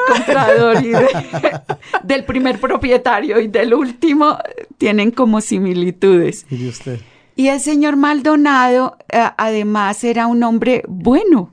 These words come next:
Speaker 1: químicamente bueno, ayudaba al lazareto, em,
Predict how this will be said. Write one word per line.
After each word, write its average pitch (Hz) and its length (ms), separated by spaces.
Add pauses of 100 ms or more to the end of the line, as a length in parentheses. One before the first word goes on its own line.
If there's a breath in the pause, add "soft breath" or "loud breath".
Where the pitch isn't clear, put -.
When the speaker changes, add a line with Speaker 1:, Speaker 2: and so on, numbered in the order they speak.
(180)
Speaker 1:
químicamente 269 1040
bueno, 262 580
ayudaba 190 720
al 185 160
lazareto, 190 1040 (720 loud breath)
em, 208 840